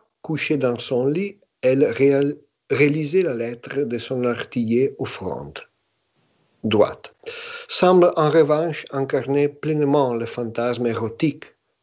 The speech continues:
des dominations masculines. La planche de droite s'ouvre par une dédicace manuscrite du poète. J'ai reçu votre livre pendant j'ai, que j'ai bombardé les Monte Cucco.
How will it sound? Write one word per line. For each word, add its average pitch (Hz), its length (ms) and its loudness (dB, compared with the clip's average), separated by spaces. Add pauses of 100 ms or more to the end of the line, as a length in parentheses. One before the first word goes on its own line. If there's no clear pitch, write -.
des 117 120 2
dominations 117 640 0
masculines. 92 600 -10 (1000)
La 175 100 6
planche 196 480 2
de 110 100 -6
droite 120 460 -4
s'ouvre 165 480 -4
par 143 260 0
une 156 140 -2
dédicace 143 560 -2
manuscrite 135 840 -4
du 127 160 -2
poète. 110 420 2 (400)
J'ai 107 240 0
reçu 113 640 -2
votre 113 320 0
livre 120 380 0
pendant 110 560 -2
j'ai, 104 360 -2 (600)
que 123 100 4
j'ai 110 160 6
bombardé 104 640 0 (120)
les 110 100 2
Monte 117 420 2
Cucco. - 500 -16